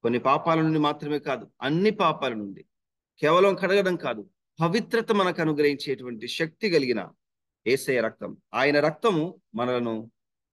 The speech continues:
ఏ విధముగా నిలవబెడుతుంది, ఏ విధముగా మనకు సహాయం చేస్తుంది అంటే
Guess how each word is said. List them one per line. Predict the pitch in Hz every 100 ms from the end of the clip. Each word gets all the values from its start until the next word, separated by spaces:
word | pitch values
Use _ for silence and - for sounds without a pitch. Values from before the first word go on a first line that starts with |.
| -
ఏ | 110 156
విధముగా | 180 185 185 185 170 - - _ _ _ _ _ _ _ _ _ _ _
నిలవబెడుతుంది, | 117 139 156 151 151 151 147
ఏ | 139 165
విధముగా | 180 185 180
మనకు | 165 147 139
సహాయం | 139 123 165 147 143 147
చేస్తుంది | 135 143 135 135 - _ _
అంటే | 107 113 107 113